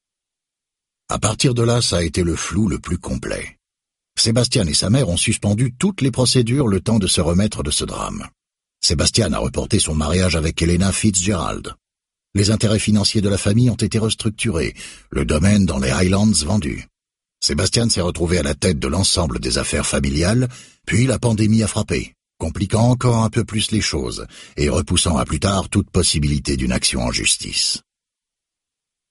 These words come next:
Mais ce dernier rebondissement, l'affaire de l'os utilisé par Chapman dans Division deux, offre à Becker une occasion en or de tenter une nouvelle approche. Le conservateur est convaincu que la plus grosse erreur de Douglas,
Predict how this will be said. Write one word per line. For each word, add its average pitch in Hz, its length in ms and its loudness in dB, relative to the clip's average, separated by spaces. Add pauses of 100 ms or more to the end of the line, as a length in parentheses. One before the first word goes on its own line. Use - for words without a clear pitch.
(140)
Mais 135 160 0
ce - 120 2
dernier 139 320 2
rebondissement, 95 800 0 (420)
l'affaire 64 360 -2
de 64 80 -2
l'os 69 380 0
utilisé 58 500 -4
par - 260 -6
Chapman 90 360 0
dans 58 240 -4
Division 67 520 -2
deux, 131 240 2 (580)
offre 151 260 0
à 78 60 -4
Becker 110 460 0
une 90 120 2
occasion 80 480 -2
en - 200 -2
or 87 320 0
de - 120 -4
tenter 80 580 -4
une 53 200 0
nouvelle 62 340 -2
approche. - 520 -6 (1500)
Le - 120 0
conservateur 131 680 2
est 95 80 0
convaincu 113 500 0
que - 120 -2
la 69 120 0
plus 78 140 -6
grosse 101 320 0
erreur 85 320 0
de - 120 -8
Douglas, 98 640 -2